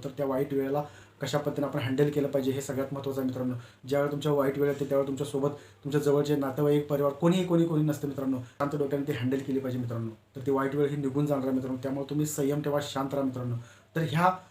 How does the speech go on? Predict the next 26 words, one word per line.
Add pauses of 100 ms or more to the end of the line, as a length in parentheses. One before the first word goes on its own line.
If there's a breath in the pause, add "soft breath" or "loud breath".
(300 loud breath)
ज्या
दहा
गोष्टी
मी
तुम्हाला
ज्या
सांगितल्या
या
ठिकाणी
तुम्हाला
शांत
राहणं
हे
सगळ्यात
महत्त्वाचं
आहे
मित्रांनो.
तर
या
ठिकाणी
तुम्ही (360 loud breath)
शांत
राहा,
नक्कीच (360 loud breath)
वेळ
ही